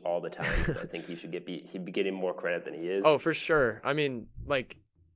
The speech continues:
Speaker 2: you know, people don't know him as well as they know Giannis or Harden, but yeah, he's been playing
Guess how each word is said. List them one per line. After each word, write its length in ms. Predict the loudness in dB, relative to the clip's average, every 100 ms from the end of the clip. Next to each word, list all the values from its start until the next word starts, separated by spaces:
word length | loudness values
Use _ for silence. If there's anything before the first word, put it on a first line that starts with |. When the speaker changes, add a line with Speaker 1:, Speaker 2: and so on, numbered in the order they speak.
| _
Speaker 2:
you 100 | -4
know, 200 | -2 -2
people 280 | 2 4 6
don't 240 | 6 6 4
know 160 | 4
him 220 | 4 2
as 120 | 0 2
well 200 | 2 2
as 100 | 0
they 100 | -4
know 120 | -2
Giannis 440 | 0 -2 -2 -2
or 120 | -4
Harden, 300 | -4 -4 -4
but 180 | -6 -2
yeah, 180 | -2 -2
he's 140 | -2
been 140 | -6 -8
playing 340 | -8 -8 -12